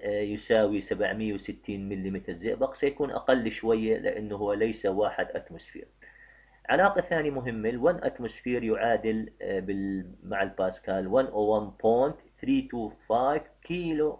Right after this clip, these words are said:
باسكال. بالحالة هاي، آه، آه، العلاقة بين الأتموسفير والكيلو باسكال. شباب، أجهزة قديمة، واليوم الأجهزة digital كلها لقياس الضغوط، ولكن علينا نعرف أيضًا، آه، الجهاز ال-، الباروميتر، الجهاز القدامي، الجهاز اللي لا زال أحيانًا يستخدم في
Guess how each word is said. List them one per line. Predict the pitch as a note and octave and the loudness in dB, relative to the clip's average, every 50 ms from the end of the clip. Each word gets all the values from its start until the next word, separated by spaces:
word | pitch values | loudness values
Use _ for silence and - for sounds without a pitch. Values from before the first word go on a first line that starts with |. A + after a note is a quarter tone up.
| _ - | _ 2
باسكال. | B2 G#2+ F#2+ - - - - F2 E2 - - - - - - - - - _ _ - | 4 4 4 2 -2 -6 -4 -4 -4 -4 -8 -14 -20 -20 -20 -20 -20 -20 _ _ -6
بالحالة | F2 F#2+ F2+ - - F2 F2 F2+ | -4 -4 -2 -2 -2 -2 -2 -2
هاي، | F#2 F#2+ A2 A#2 C#3+ E3 | -2 -2 0 0 0 0
آه، | - | -2
آه، | - - - G2 G2 - - - - - - | -2 -4 -2 -2 -2 -2 -2 -4 -4 -4 -4
العلاقة | G#2 F2+ G2+ A2 G#2+ G2 - F#2 | -2 0 2 2 0 0 -2 -4
بين | F2+ - F#2+ F#2+ | -4 -4 -6 -6
الأتموسفير | F#2 - - - - F2 - - - F#2+ | -6 -8 -12 -10 -12 -14 -12 -10 -8 -10
والكيلو | F2 - - F#2 | -8 -8 -10 -10
باسكال. | F#2 - E2+ E2 - - - - | -8 -8 -10 -10 -10 -12 -14 -8
شباب، | - - D3 F#3 G3+ - - - - - - - - _ _ _ _ | -8 -2 0 0 0 0 -2 -8 -16 -20 -20 -20 -20 _ _ _ _
أجهزة | - - - E3 F3+ F3 D#3+ - D3+ | -2 -2 0 0 -2 -6 -6 -6 -6
قديمة، | C#3 - C3 A#2+ B2+ D#3+ F3 D3 A2+ G#2 G#2 C3 - - | -4 -2 -2 -2 -2 -2 -2 -2 -2 -4 -4 -4 -6 -8
واليوم | - - G#2+ G#2+ A2+ C3 C#3 C3+ B2+ | -6 -4 -2 0 0 0 0 0 -2
الأجهزة | A2+ G#2 - B2+ A2+ G#2+ A2 G#2+ G2+ G2+ G2 | -2 -2 -4 -4 -4 -6 -6 -2 -2 -2 -2
digital | - - - A2 B2+ A#2+ A2 G#2 - G2+ F#2 F2+ | -4 -6 -4 -4 -4 -2 -4 -2 -2 -2 -4 -2
كلها | - - G2 F#2 E2 F2+ | -4 -6 -6 -4 -4 -4
لقياس | F2+ F#2+ - - - G2 F#2+ F2+ - | -4 -4 -4 -2 -2 -2 -2 -2 -4
الضغوط، | F2 E2+ - F2 F#2 F#2+ - - | -8 -8 -6 -4 -4 -4 -2 0
ولكن | B2 C#3 F3 F3 - D#3+ D3+ C#3+ - | 2 2 2 2 2 -2 -6 -8 -8
علينا | - - - C#3+ - A#2 - E3 D#3+ C#3+ B2+ | -10 -10 -8 -4 -2 -2 0 0 -2 -2 -4
نعرف | C3 C#3+ C#3 C3 G#2+ G#2+ - - | -6 -6 -8 -8 -8 -8 -6 -6
أيضًا، | A2+ A#2 G#2+ G#2+ G#2+ G#2 G2+ - - | -6 -6 -4 -4 -4 -6 -6 -10 -10
آه، | - F#2 F#2 F#2 F2+ F2+ - - | -8 -8 -6 -6 -6 -6 -8 -10
الجهاز | G2 F2+ - G2+ F#2 A2 A2+ A#2 A2+ A2 G#2+ - - _ _ _ _ _ _ _ _ _ _ - | -12 -10 -10 -10 -2 0 2 2 2 2 0 -4 -12 _ _ _ _ _ _ _ _ _ _ -6
ال-، | F#2+ G2 F#2+ F#2+ F#2+ F#2+ | -4 -4 -2 0 -2 -2
الباروميتر، | F2+ G2 F#2 E2+ G2+ G2 F#2+ G2+ G2 A2 C#3 D3 C3+ - A2 G2 | -2 -2 -2 0 0 2 2 0 0 0 0 -2 0 2 2 2
الجهاز | G2 F2+ F2 F2+ F2 G2+ A2 A2 F#2 | 2 -2 -6 -8 -2 2 2 2 2
القدامي، | F#2+ F2 - - D#2+ - - A2+ A#2+ A2+ G2 F#2 F#2 F#2 - | 0 -4 -4 -10 -10 0 0 2 2 2 0 -2 -4 -6 -8
الجهاز | F#2 F#2 F2 - - G2 A2 G#2 F#2+ F#2+ | -10 -10 -8 -8 -2 0 0 0 0 -2
اللي | F#2 F2+ F#2 | -4 -4 -4
لا | F#2 | -4
زال | F#2 G2 G2+ F#2+ F2+ - - | -2 -4 -4 -4 -6 -8 -12
أحيانًا | - - F#2+ G2+ G2 | -10 -6 -6 -4 -4
يستخدم | F#2 - - - A2 - F#2+ F#2+ | -6 -6 -4 -4 -4 -2 -4 -6
في | F#2 - - E2+ F2+ - | -8 -8 -10 -10 -10 -10